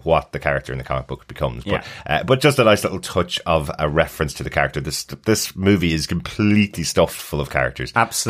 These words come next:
Speaker 1: they at
Speaker 2: Absolutely.
Speaker 1: least give a little moment to Genki there. So
Speaker 2: Stuff with
Speaker 1: that's cool.
Speaker 2: characters, stuff with references.
Speaker 1: Uh-huh.
Speaker 2: Uh, yeah, it, it's really sort of densely packed here with all of this stuff.
Speaker 1: It is.
Speaker 2: Um, but I think we can move on to, uh,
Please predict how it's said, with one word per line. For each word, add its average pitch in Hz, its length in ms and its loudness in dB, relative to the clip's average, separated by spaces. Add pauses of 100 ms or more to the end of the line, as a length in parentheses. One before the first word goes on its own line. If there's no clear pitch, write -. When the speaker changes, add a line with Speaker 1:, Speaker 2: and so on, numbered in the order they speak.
(160)
Speaker 1:
they 82 120 4
at 80 40 2
Speaker 2:
Absolutely. 92 140 2
Speaker 1:
least 85 300 -2
give 78 120 0
a 78 40 -2
little 73 220 -4
moment 69 380 -2
to 69 80 -10
Genki - 280 -10
there. - 160 -16
So - 160 -6
Speaker 2:
Stuff 170 220 2
with 143 100 0
Speaker 1:
that's - 80 -4
cool. 139 80 6
Speaker 2:
characters, 120 360 2
stuff 139 320 0
with 113 140 0
references. 110 840 0
Speaker 1:
Uh-huh. 80 140 2
Speaker 2:
Uh, 101 400 4
yeah, 107 260 2
it, 113 260 2
it's 120 260 -2
really 107 720 2
sort 104 240 -2
of 90 160 -6 (200)
densely 98 540 -4
packed - 480 -6
here 87 360 -4
with 87 200 -8
all 87 240 -2
of 85 100 -12
this 87 160 -6
stuff. - 480 -4
Speaker 1:
It 76 120 0
is. - 240 -6 (100)
Speaker 2:
Um, 131 300 4 (100)
but 202 140 2
I 175 60 2
think 208 240 0
we 170 100 -2
can 160 220 4
move 156 260 6
on 143 320 2
to, 135 480 2 (120)
uh, 120 360 4